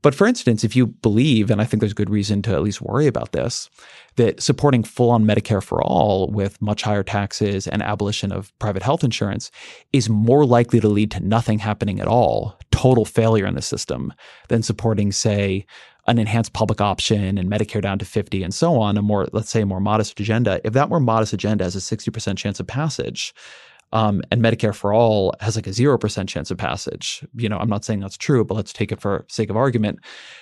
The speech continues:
The reason people will support compromise agendas is not because they don't care. It is precisely because they do care.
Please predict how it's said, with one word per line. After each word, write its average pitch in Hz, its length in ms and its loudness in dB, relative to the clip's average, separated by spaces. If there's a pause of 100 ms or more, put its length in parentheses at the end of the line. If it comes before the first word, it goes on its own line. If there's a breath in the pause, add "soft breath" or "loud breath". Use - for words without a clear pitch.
(400 loud breath)
The 147 80 4
reason 170 360 4
people 127 240 2
will 107 80 2
support 104 340 -2
compromise 127 480 2
agendas 120 380 2
is 113 140 0
not 139 140 2
because 113 320 0
they 107 120 0
don't 95 200 -2
care. 139 360 2
It 98 120 -2
is 117 80 -6
precisely 135 380 0
because 110 300 0
they 104 140 -2
do 117 280 0
care. - 480 -6